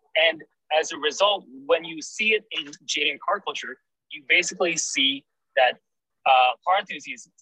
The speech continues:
car enthusiasts tend to, uh, show each other,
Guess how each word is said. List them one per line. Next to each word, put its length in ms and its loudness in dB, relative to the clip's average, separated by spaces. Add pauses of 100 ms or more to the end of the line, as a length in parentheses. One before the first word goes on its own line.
(160)
car 240 2
enthusiasts 760 -16 (360)
tend 340 -4
to, 280 -12 (280)
uh, 220 4
show 380 2
each 140 -6
other, 360 -4